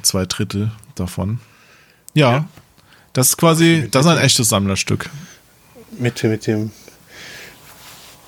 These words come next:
Speaker 2: billigsten Lichtschwert. <laughs> Oh, Gott, das hätte man doch. Ja, aber gut, okay. <laughs> Aber ja, da, da wusste man schon, okay, da geht die, da geht die Reise hin.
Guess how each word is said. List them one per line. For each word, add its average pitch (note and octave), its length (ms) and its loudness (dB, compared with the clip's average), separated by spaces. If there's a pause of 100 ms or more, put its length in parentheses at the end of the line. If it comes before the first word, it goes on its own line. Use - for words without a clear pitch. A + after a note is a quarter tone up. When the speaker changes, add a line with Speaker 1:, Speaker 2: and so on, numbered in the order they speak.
Speaker 2:
billigsten C#3 720 0
Lichtschwert. B2 960 2
<laughs> - 40 -8 (540)
Oh, B2 80 -2 (260)
Gott, B2 200 0
das - 160 -6
hätte - 160 -8
man A2+ 100 -2
doch. G#2 160 -4 (140)
Ja, A2+ 100 0
aber C3+ 160 2
gut, A2 180 -6
okay. - 160 -18 (600)
<laughs> G#3+ 100 4 (1160)
Aber D3+ 200 4
ja, A#2+ 220 2
da, C3 160 2
da B2+ 260 0
wusste D#3+ 220 -4
man D3 140 2
schon, C#3+ 200 -2
okay, C#3+ 340 -4
da B2+ 200 2
geht B2+ 240 -4
die, B2 240 -6 (400)
da B2 160 0
geht C3 220 -4
die B2 360 -4 (120)
Reise B2 640 0
hin. D#3+ 340 -2